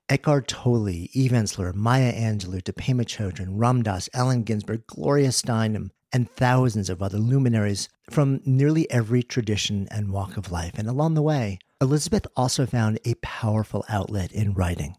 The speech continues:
eventually penning a series of moving memoirs and social commentary. Her book, Marrow, shares her experience of profound reconnection and healing between her and her sister, who she donated bone marrow to,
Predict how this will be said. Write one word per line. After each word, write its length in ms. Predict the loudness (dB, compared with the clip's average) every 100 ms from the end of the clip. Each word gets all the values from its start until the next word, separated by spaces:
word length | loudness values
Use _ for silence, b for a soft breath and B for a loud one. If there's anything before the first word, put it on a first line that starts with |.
| _
eventually 460 | 0 0 0 2 0
penning 360 | 0 0 0 0
a 40 |
series 380 | 0 0 0 -2
of 100 | -4
moving 420 | 0 0 0 0
memoirs 500 | 0 0 -2 -4 -6
and 120 | -4
social 360 | 0 0 0 -2
commentary. 680 | 0 0 0 -2 -8 -10 -14 -2
Her 100 | 0
book, 240 | 2 2
Marrow, 560 | 2 4 4 2 -2 -12 _ -6
shares 420 | 0 4 2 0 -4
her 180 | 0 0
experience 500 | 0 -2 0 0 0
of 140 | -2
profound 540 | -2 -2 0 0 2 0
reconnection 600 | -2 -2 -2 -2 -2 -4
and 160 | -4
healing 380 | -2 0 2 0
between 320 | -2 -2 -4
her 520 | -4 0 2 2 -2 _ _
and 140 | 0 2
her 120 | 2
sister, 380 | 2 0 0 0
who 140 | 2
she 180 | 2 -2
donated 640 | 0 2 2 2 0 -2
bone 260 | -2 0 0
marrow 240 | -2 -4
to, 360 | -6 -4 -4